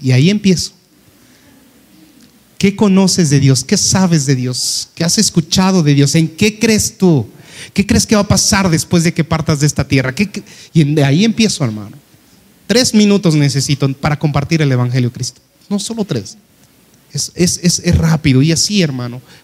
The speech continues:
pero sin pena. Me gustaría y me encantaría que cada persona que hoy está aquí manifestara su fe sin avergonzarse,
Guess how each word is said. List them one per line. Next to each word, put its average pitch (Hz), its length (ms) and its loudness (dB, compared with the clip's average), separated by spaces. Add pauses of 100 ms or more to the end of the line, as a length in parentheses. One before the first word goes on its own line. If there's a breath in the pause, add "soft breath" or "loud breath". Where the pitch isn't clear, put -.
pero 156 180 0
sin 151 280 0
pena. 151 380 0 (1600)
Me 160 100 4
gustaría 156 480 4
y 175 40 2
me 165 100 2
encantaría 147 500 0
que 151 120 -6
cada 165 260 -2
persona 147 460 -2
que 143 120 -4
hoy 143 80 4
está 135 220 -4
aquí 143 160 -4
manifestara 135 680 0
su - 160 -4
fe 135 280 0 (180 loud breath)
sin 196 420 2
avergonzarse, 123 960 0